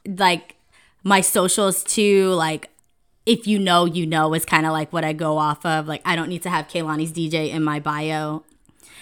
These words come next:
And also, I just kinda, like, stuck to my roots as Noodles. Like,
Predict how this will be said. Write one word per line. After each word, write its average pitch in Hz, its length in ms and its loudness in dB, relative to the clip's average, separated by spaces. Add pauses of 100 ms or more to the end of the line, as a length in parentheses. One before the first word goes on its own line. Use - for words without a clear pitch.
(120)
And 226 140 6
also, 311 300 8
I 214 200 8
just 240 180 0
kinda, 262 280 6
like, 294 220 6
stuck 220 380 2
to 240 140 0
my 190 140 4
roots 196 340 -2
as 165 220 0
Noodles. 165 440 -2
Like, 160 240 -4